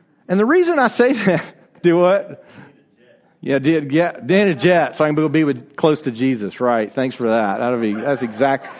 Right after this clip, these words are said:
that's exactly what I need. I'll be, I'll just be happy with a beefy V eight if you wanna, if you're really looking. But, uh, anyways. But the reality is, is that Jesus is just inviting us to walk with him and to be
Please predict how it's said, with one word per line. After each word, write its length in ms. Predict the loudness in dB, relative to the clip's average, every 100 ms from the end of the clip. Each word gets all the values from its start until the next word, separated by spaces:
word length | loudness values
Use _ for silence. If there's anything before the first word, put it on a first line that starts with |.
| -10 -4
that's 160 | 0
exactly 600 | 0 0 0 0 0 0
what 220 | 2 2
I 100 | 0
need. 420 | 0 -2 -2 -6 -10 _ -20 -20 -20 -10 -4
I'll 100 | -2
be, 260 | 0 0
I'll 160 | 0 -2
just 200 | -2 -2
be 120 | -2
happy 320 | 0 -2 0
with 140 | 0 0
a 60 |
beefy 340 | 0 -4 -2 -4
V 260 | -2 0
eight 280 | 2 0 -2
if 160 | -8 -6
you 80 | -4
wanna, 200 | -2 -2
if 140 | -2
you're 120 | 0
really 220 | 2 2
looking. 440 | 2 0 -2 -6 -10 -18 -20 -20 _
But, 280 | -2 -2 0
uh, 460 | -2 0 0 -2 -4
anyways. 640 | -4 -2 0 0 -4 -8 -18 _ _ _ _ _ _ _ _ _ _ _ _ _ _ _ _ _ _ _ _ _ _ _ _ _ _ _ -12
But 120 | -4
the 80 | 0
reality 600 | 2 2 0 0 2 0
is, 100 | 0
is 120 | -2
that 80 | -6
Jesus 400 | -4 -4 -4 -6
is 80 | -4
just 360 | -4 -6 -10
inviting 640 | -6 -4 0 0 0 0 -2
us 200 | -4 -4
to 100 | -6
walk 360 | -2 -2 -2
with 140 | -4 -4
him 240 | -4 -4
and 80 | -6
to 80 | -6
be 400 | -2 0 -2